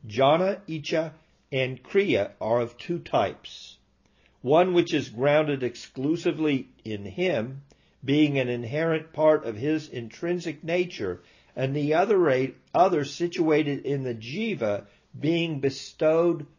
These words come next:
by him. Remember that Tatastha Shakti is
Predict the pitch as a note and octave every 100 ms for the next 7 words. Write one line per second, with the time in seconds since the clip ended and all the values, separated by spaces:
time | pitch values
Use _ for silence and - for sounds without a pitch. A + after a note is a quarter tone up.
0 | _ A2 B2 C#3 C#3 A#2 A2+ G2 C#2+ A#1
1 | - _ _ _ _ _ _ _ _ _
2 | _ _ _ _ _ _ _ _ _ _
3 | _ _ _ - A2 A#2 C#3 B2+ F#2+ E2+
4 | F#2 - - G#2 B2 B2 - A#2+ G#2 A2
5 | G#2+ G#2+ - C3 B2+